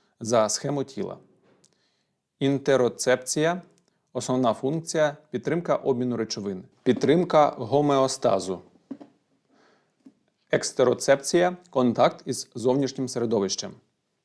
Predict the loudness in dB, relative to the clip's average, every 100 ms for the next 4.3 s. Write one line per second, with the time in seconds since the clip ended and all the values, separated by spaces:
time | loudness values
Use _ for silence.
0 | _ _ _ _ _ _ _ _ _ _
1 | _ _ -6 -4 -2 0 0 0 -2 2
2 | 2 2 -2 -8 _ _ _ _ _ _
3 | _ _ _ _ _ -2 0 2 2 0
4 | -2 -6 -8